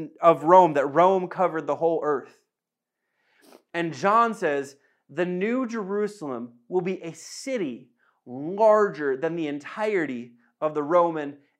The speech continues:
Empire." Babylon had walls that were about eighty feet thick, which is still, I mean, insanely thick walls.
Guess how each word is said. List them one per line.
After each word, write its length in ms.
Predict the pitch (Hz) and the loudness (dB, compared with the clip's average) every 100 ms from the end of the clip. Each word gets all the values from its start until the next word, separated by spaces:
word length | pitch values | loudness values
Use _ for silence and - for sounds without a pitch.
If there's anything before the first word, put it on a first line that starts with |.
| - | -8
Empire." 580 | 180 180 180 147 110 - - 135 | -6 -6 -4 -4 -4 -8 -18 -16
Babylon 680 | 123 196 220 208 185 170 165 | -4 2 2 4 2 2 0
had 300 | 180 170 160 | -2 -2 2
walls 340 | 170 170 170 | 4 4 0
that 80 | 175 | -2
were 80 | 156 | 4
about 280 | 151 151 - | 4 2 -2
eighty 400 | 196 208 208 180 | -6 -4 -6 -8
feet 400 | - 214 175 - | -12 -10 -10 -12
thick, 340 | _ 220 175 170 | _ -4 -4 -4
which 180 | 165 | -6
is 140 | 170 160 | -6 -10
still, 240 | - 185 | -2 -2
I 60 | 139 | -2
mean, 180 | 151 139 | -6 -6
insanely 640 | 135 - - 214 202 185 | -8 -12 -10 -6 -4 -4
thick 300 | 165 175 151 | -6 -8 -8
walls. 420 | 160 175 110 - | -2 0 -2 -8